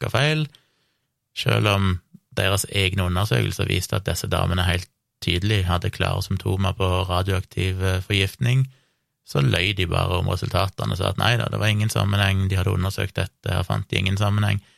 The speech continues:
De tok til og med ut en fullsides annonse i en lokal avis, der de skrev at "If we at any time had reason to believe that any conditions of the work endangered the health of our employees,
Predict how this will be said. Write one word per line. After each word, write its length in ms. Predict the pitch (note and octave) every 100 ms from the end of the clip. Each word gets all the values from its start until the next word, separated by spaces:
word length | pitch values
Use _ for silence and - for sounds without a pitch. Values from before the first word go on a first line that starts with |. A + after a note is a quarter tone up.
| _ -
De 60 | C3
tok 140 | B2+
til 180 | C3+ C#3
og 80 | A2
med 160 | F#2+
ut 180 | G#2 G#2+
en 220 | G2 G2 - _
fullsides 640 | - A2+ F#2+ F2 A#2 G#2+
annonse 400 | G2 G#2 C3 -
i 80 | F#2+
en 80 | F#2
lokal 340 | F#2 G2 G2+
avis, 460 | F#2 A2+ A#2+ - - -
der 80 |
de 80 | -
skrev 400 | F2+ - F#2+ F#2
at 220 | F2 - - _ _ _ _ _ _ _ _ _ -
"If 260 | C3 -
we 180 | A2 A2+
at 240 | G#2+ - -
any 200 | A#2 C#3+
time 460 | C3 B2+ D3 G#2+ E2 E2
had 160 | G2+ F#2+
reason 460 | F2+ A2 A2+ G#2+ F2+
to 120 | F#2+
believe 520 | F2+ D#2+ F2+ G2+ F2+
that 200 | G2 - _
any 240 | C3 C#3+ A#2
conditions 680 | A2 G2 G2+ - E2+ E2
of 180 | - F2
the 80 | F2+
work 380 | F#2 G2+ F2+ -
endangered 720 | G#2+ G2+ G2 F#2+ A2 F#2+ F2+
the 120 | F#2+ F#2
health 260 | G#2 -
of 100 | G2+
our 160 | G2 G2
employees, 720 | G2 A2 A#2+ A#2 F#2 F#2 -